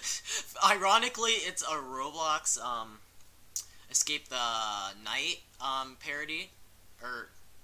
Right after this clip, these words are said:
parody slash inspiration slash whatever you call it. Just, it's based off Escape the Night, basically, where just basically friends come in, friends die. Um, so if you haven't checked that out, I'll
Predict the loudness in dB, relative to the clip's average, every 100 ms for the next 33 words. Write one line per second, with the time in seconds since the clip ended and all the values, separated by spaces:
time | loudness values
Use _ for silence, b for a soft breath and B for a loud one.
0 | -10 -8 -6 -6 -6 -6 -8 -12 -14 -10
1 | -6 -4 -4 -2 -4 -6 -16 -20 -12 -10
2 | -8 -6 -6 -8 -8 -10 -8 -8 -10 -12
3 | -14 -14 -16 -14 -12 -10 -12 -14 -10 -4
4 | -4 -6 B B B B B B B -20
5 | -20 -18 -12 -8 -8 -2 0 4 4 2
6 | 0 -8 -10 -2 -2 -2 -12 -18 -18 -18
7 | -14 -4 -4 -4 -14 -18 -16 -16 -16 -18
8 | -14 -12 -10 -6 -6 -6 -10 -12 -14 -20
9 | -20 -20 -20 -16 -6 -6 -4 -4 0 0
10 | 0 -2 -18 -20 -12 -10 -8 -8 -8 -8
11 | -14 -20 -20 -20 -20 -20 -14 -8 -6 -6
12 | -8 -6 -6 -6 -10 -12 -8 -6 -6 -8
13 | -20 -12 -8 -8 -8 -4 -4 -2 -2 -4
14 | -8